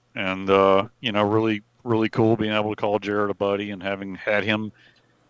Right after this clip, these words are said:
And that was not the first time he'd been on the show. It's the first time I'd met him. First time he'd been on since I've been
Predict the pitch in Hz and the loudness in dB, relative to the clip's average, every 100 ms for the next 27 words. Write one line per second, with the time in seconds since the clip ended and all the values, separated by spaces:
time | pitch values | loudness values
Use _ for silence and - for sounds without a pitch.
0 | _ 117 113 139 131 180 - 113 110 127 | _ 2 4 6 6 4 4 2 2 2
1 | 110 113 117 110 101 - 113 98 123 - | 0 0 2 0 0 0 0 0 -4 -2
2 | 110 110 143 92 90 107 113 101 117 101 | -2 2 2 0 -6 -8 -10 -8 -6 -2
3 | 104 104 98 - - 107 127 95 90 110 | 0 0 0 -4 -2 0 2 -2 -4 -10